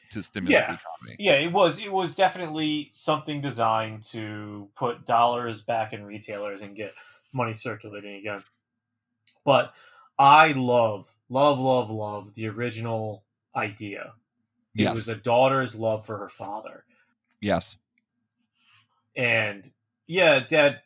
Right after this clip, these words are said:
Speaker 2: happened to be a Confederate soldier, but that's not his fucking fault. That's just where he was living at the <laughs> time.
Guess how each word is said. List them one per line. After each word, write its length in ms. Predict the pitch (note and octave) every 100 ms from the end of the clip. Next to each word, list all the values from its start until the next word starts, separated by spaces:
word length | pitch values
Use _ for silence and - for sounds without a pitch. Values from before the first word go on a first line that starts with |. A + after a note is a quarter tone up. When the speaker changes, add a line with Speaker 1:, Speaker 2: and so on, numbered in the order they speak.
| _ _ _ _ _ _ _ _ -
Speaker 2:
happened 400 | D#3 D3 C3+ C3
to 60 | A#2+
be 140 | C3
a 40 |
Confederate 460 | A#2 C3+ D3+ B2 A2+
soldier, 420 | - G#3 E3+ C3
but 60 | B2
that's 200 | D#3 C#3+
not 180 | B2 G#2+
his 160 | E3
fucking 300 | - A2+ - -
fault. 260 | A#2 A2+
That's 120 | A#2+
just 140 | B2 -
where 100 | G#2+
he 100 | G#2+
was 140 | G2
living 400 | G2 B2+ B2 F#2+ - _ _
at 120 | A2
the 80 | A2
<laughs> 0 |
time. 220 | - C3